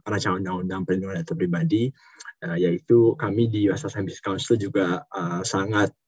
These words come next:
eh, menunggu perkembangan R U U P D P ini dan permasalahan wewenang. Kebetulan memang kami di kantor kami juga sering, em, berdiskusi soal ini,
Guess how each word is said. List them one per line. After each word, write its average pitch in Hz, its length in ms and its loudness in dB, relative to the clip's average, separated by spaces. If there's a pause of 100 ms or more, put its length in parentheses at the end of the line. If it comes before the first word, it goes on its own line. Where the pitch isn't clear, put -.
(140)
eh, 95 160 -2
menunggu 98 480 4
perkembangan 95 800 -2
R 95 160 -4
U 98 200 0
U 95 120 -2
P 90 160 0
D 87 80 2
P 87 240 0
ini 120 320 2 (400)
dan 95 160 -2
permasalahan 98 520 -2
wewenang. 104 640 4
Kebetulan 104 360 0
memang 107 400 -4
kami 104 480 0
di 92 480 -4
kantor 90 320 -4
kami 98 240 -4
juga 85 320 -4
sering, 92 480 -2 (160)
em, 87 240 0 (120)
berdiskusi 87 440 -4
soal 92 280 0
ini, 113 360 4